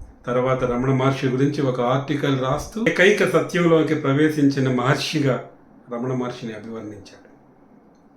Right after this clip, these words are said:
మౌన భాష్యం రమణ మహర్షిదైతే,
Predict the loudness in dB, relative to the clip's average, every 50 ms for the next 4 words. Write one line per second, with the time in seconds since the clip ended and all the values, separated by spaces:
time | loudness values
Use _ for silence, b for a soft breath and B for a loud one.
0 | _ _ -20 _ _ _ _ _ -20 -20 _ _ B B B B B B B B
1 | B B B B B -6 -4 0 2 4 4 4 4 2 2 4 2 2 2 0
2 | 0 2 2 4 4 4 4 4 4 4 4 2 0 0 -2 -4 -4 -4 -6 -6
3 | -4 -6 -4 -6 -6 -10 -14